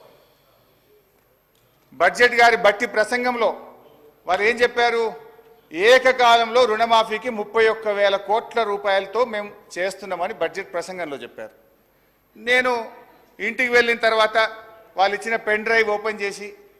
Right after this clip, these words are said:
"మరి ముప్పై ఒక్క వేల కోట్లు ఏడబెట్టిండ్రు, ఎట్లా పెట్టిండ్రు?" మొత్తం లెక్క చూస్తే అది ఎస్సీ సప్లైన్ల కొంత, ఎస్టీ సప్లైన్ల కొంత, జనరల్ల కొంత మొత్తం పెట్టిండ్రు. చాలా డీటెయిల్‌గా మొత్తం చూసిన.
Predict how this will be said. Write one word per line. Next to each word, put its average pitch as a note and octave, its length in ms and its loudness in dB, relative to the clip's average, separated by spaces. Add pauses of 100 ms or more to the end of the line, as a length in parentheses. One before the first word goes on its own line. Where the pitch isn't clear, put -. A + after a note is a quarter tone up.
(120)
"మరి A3 120 0
ముప్పై G#3+ 300 4
ఒక్క A#3+ 160 0
వేల A3+ 220 -2
కోట్లు A#3 280 -4
ఏడబెట్టిండ్రు, G#3 680 -2
ఎట్లా F#3+ 240 -2
పెట్టిండ్రు?" G3 640 -8 (400)
మొత్తం F#3+ 320 -4
లెక్క F#3 300 -4
చూస్తే D#3 260 -14 (480)
అది E3+ 160 -4
ఎస్సీ F#3 240 -4
సప్లైన్ల F3+ 440 -4
కొంత, F3 300 -10
ఎస్టీ F#3+ 460 -2
సప్లైన్ల F3 460 -6
కొంత, F#3+ 480 -4 (320)
జనరల్ల F#3 460 -2
కొంత F3+ 300 -6
మొత్తం G#3 340 -2
పెట్టిండ్రు. G3+ 400 -8 (500)
చాలా A3+ 100 -8
డీటెయిల్‌గా G#3+ 460 0
మొత్తం G3+ 400 -6
చూసిన. F3 280 -12